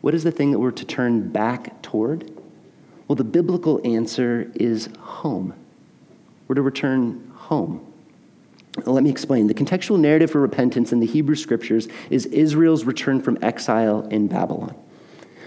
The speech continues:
For a moment, let's remember the story. God saves Jacob's children from bondage in Egypt. In the wilderness, they make a covenant with God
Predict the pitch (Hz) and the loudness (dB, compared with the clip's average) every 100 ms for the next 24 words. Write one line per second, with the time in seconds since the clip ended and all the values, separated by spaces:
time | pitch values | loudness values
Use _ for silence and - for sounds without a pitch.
0 | - - 80 - 165 147 170 135 143 151 | -14 -10 -10 2 4 6 6 6 4 4
1 | 151 147 139 131 - 127 104 98 147 156 | 4 4 4 2 2 2 4 4 4 4
2 | 165 185 170 120 113 156 156 139 - - | 4 4 4 4 2 4 4 2 0 -8
3 | - - 147 123 110 120 139 139 127 123 | -6 0 2 4 4 2 2 2 4 4
4 | 131 135 135 139 - 123 110 117 95 90 | 4 4 4 2 2 0 2 0 0 -2
5 | - - - - - 135 127 156 190 175 | -4 -12 -20 -14 0 2 4 4 6 6
6 | 160 160 147 - - - 175 185 127 135 | 4 4 2 2 -2 0 2 2 2 2
7 | 107 107 110 | 2 4 2